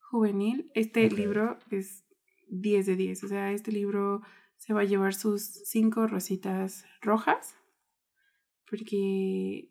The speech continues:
Speaker 1: está, es maravillosa la historia, de verdad me conmovió mucho. Está muy bien escrita.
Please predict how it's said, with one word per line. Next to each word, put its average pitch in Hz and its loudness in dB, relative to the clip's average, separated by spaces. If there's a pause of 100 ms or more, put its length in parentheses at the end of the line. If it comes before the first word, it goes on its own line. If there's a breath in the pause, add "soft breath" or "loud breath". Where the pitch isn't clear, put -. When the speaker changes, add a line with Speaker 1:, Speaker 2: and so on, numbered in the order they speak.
(100)
Speaker 1:
está, 196 -4
es 226 4
maravillosa 202 0
la 196 -8
historia, 208 -2
de 214 -2
verdad 196 -2 (180)
me 202 -2
conmovió 196 -2
mucho. 262 -4 (1300 soft breath)
Está 208 2
muy 226 4
bien 208 4
escrita. 202 -4